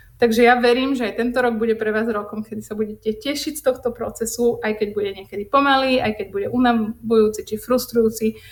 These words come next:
tak dôverujte Bohu, dôverujte jeho duchu, dôverujte jeho slovu, že to je to, čo nás buduje, čo nás premieňa, čo nás vedie a je to to, čo nás privedie až domov.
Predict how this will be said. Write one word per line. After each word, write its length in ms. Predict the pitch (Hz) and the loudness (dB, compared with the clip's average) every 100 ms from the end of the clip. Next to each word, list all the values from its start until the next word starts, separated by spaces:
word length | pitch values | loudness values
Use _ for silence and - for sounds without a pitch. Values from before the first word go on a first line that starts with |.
| - - | -16 -2
tak 160 | 220 | 2
dôverujte 560 | 214 269 277 277 - 214 | 4 4 4 2 0 -2
Bohu, 400 | 208 208 202 220 | 0 0 -2 -2
dôverujte 640 | 214 196 196 202 - 208 | -4 -2 -4 -6 -8 0
jeho 240 | 220 240 226 | 2 2 0
duchu, 400 | 196 - 214 208 | -4 -6 -8 -8
dôverujte 560 | 190 196 196 202 - | -8 -6 -4 -6 -2
jeho 240 | 202 240 247 | 2 2 0
slovu, 480 | - 202 208 277 - - - _ | -2 -2 0 0 -4 -20 -20 _
že 240 | - 226 - | -6 -6 -2
to 160 | - | 4
je 120 | 269 277 | 4 4
to, 120 | 247 233 | 2 2
čo 140 | 240 | 0
nás 160 | 214 214 | -2 -2
buduje, 480 | 208 214 202 - - | -4 -4 -4 -4 -6
čo 80 | - | -12
nás 240 | - - - | -18 -16 -2
premieňa, 560 | 254 254 247 233 220 | 2 4 4 2 0
čo 160 | 220 196 | -4 -12
nás 160 | 185 196 | -12 -2
vedie 320 | 214 226 220 | 2 2 2
a 160 | 220 190 | 0 -2
je 160 | 185 - | -8 -12
to 20 | |
to, 140 | - 254 247 | -4 -2 -2
čo 80 | 226 | -2
nás 160 | 214 | -2
privedie 400 | - 208 196 202 | -4 -10 -8 -10
až 240 | - 202 202 | -6 -6 -6
domov. 400 | 196 185 180 - | -6 -8 -10 -12